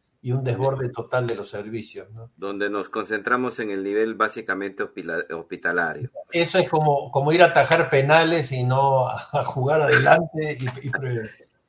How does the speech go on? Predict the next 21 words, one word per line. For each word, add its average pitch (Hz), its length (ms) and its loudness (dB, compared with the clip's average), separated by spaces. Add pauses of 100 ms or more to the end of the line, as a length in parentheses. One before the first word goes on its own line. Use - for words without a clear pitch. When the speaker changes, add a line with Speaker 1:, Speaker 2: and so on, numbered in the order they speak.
(140)
Speaker 1:
y 117 120 -14
prevenir 120 460 2
Speaker 2:
Exe-, - 120 -4
Speaker 1:
todo, - 120 -4 (220)
¿no? 107 60 -6
Speaker 2:
exacto. - 520 2 (260)
Lamentablemente 143 1040 4
el 123 160 -2
tiempo 143 540 -2
se 117 280 -8
nos 107 220 -6
está 120 680 0
venciendo. 117 920 -2 (340)
Evidentemente 139 960 0
solamente 139 640 0
hemos, 139 360 -4
eh, 107 560 -2
eh, 107 320 -4
dado 131 380 2
algunas 131 440 -2
pinceladas 135 960 0